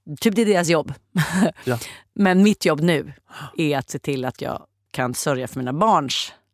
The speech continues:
Speaker 1: välbefinnande.
Speaker 2: Mm.
Speaker 1: Och det, tänker jag mig, är väl kanske den stora skillnaden i brevskrivarens,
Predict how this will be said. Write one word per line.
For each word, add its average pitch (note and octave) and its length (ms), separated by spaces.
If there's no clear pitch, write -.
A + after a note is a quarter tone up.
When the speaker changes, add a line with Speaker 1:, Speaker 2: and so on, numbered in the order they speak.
Speaker 1:
välbefinnande. D2+ 760
Speaker 2:
Mm. G#2+ 240
Speaker 1:
Och D3+ 340
det, A#3 440
tänker D3 340
jag C#3 60
mig, C3+ 360
är C#3+ 140
väl B2+ 100
kanske C3+ 300
den C3+ 60
stora D#3+ 380
skillnaden C#3 400
i C3+ 60
brevskrivarens, B2+ 960